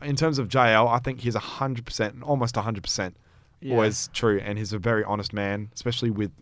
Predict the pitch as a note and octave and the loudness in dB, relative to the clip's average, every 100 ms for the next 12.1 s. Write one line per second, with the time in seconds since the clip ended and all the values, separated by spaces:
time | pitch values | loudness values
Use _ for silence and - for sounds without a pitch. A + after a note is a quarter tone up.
0 | _ A2+ G#2+ G2+ G#2 G2+ G#2 G#2+ E3 - | _ -2 0 0 -2 -2 0 0 0 -6
1 | - - - A#2+ A#2 B2 A2 - G#2+ A2 | -18 -20 -6 -2 4 4 4 0 -2 -2
2 | - - G#2 G#2+ G#2+ - A2 G2+ - G#2 | -6 -8 -6 -4 -4 -4 -4 -4 -4 -8
3 | G2 G2 - - - A2+ A2 G2+ G#2 - | -8 -12 -20 -14 -8 -2 0 2 0 2
4 | G#2+ F#2+ F#2+ - G#2 G2+ - _ _ - | 4 4 0 -4 -4 -4 -6 _ _ -6
5 | A#2+ A#2+ B2 A2+ G2 A2+ G#2 F#2+ - G#2+ | 0 2 2 -2 -2 -2 -4 -4 0 0
6 | G2+ A#2 B2 A#2 G2 F#2+ G#2 B2 - _ | 0 -2 -2 -2 -2 -2 -2 -2 -10 _
7 | - A2 G#2 A2 - A2+ G2+ G2 F#2+ F#2 | -8 -4 -2 -4 -6 -6 -2 -2 -2 -2
8 | G2 G#2 B2 - _ _ A#2 G#2 G2 - | -2 -2 -6 -12 _ _ 2 2 2 -2
9 | B2 A2 F#2+ - G#2 G2 F#2 G#2+ G#2 F#2+ | -2 -2 -2 0 0 -2 -4 -2 0 2
10 | G#2 G2+ F#2+ - _ _ - - - B2 | 4 6 4 -2 _ _ -20 -8 -4 -2
11 | A2+ G#2+ G#2 G2 F#2+ F#2+ - G2+ - G2+ | 0 -2 -2 -2 -2 -4 -4 -4 0 0
12 | F#2+ | 0